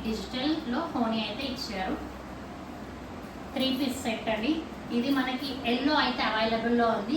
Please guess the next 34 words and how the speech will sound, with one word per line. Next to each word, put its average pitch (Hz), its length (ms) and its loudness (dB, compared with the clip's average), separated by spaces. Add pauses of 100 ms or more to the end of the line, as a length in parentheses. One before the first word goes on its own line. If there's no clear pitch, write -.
దీని 277 280 6
కాస్ట్ 247 320 0
వచ్చేసి 240 360 -4
థౌజండ్ 226 460 2
ఫిఫ్టీ 262 260 0 (120)
ఫ్రీ, 233 220 -2 (800)
థౌజండ్ 240 400 4
ఫిఫ్టీ - 280 0
ఫ్రీ 247 280 2
షిప్పింగ్ 240 480 0
అండి. 233 200 2 (420)
చాలా - 400 2 (100)
ప్రీమియం 254 480 2
క్వాలిటీలో 240 520 2
అయితే 226 260 2
డ్రెస్సెస్ 208 420 -2
అయితే 233 220 0
ఉన్నాయి. 220 300 0
మన 214 200 4 (100)
దగ్గర 240 340 0
క్వాలిటీ 220 480 0
మాత్రం 226 360 2 (100)
చాలా 202 500 -2
బాగా 190 260 0
మెయింటైన్ 196 420 -4
చేస్తామండి. 185 460 -4 (380)
క్వాలిటీని 220 540 0
బట్టి 226 240 2
మీకు 240 280 2
కాస్ట్ 202 440 -2
కూడా 240 260 2
చాలా - 340 -2
రీజనబుల్‌గా 226 720 0
ఉంటుంది. 196 400 -2